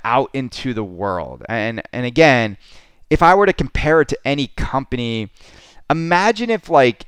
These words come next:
John Papaduke actually succeeded and wasn't a total dingbat and actually knew how to make a game, but he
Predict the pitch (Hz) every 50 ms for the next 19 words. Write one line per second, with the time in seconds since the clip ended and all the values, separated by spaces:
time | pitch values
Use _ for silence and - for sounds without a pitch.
0 | - _ - - - _ _ _ _ - 113 - 151 147 143 135 - - - 127
1 | 127 127 - 123 117 117 113 - - 95 104 107 - - - 117 110 104 - -
2 | - - - - - - 123 120 117 113 104 104 95 110 110 107 113 113 101 117
3 | 113 104 - - - - 117 120 110 110 107 101 95 90 95 - - - 113 113
4 | 120 120 98 101 95 92 98 92 - 107 110 107 107 110 110 - - 113 110 107
5 | 107 110 117 117 110 101 101 101 104 101 104 104 101 - 101 87 87 107 110 107
6 | 104 98 95 92 92 95 95 95 92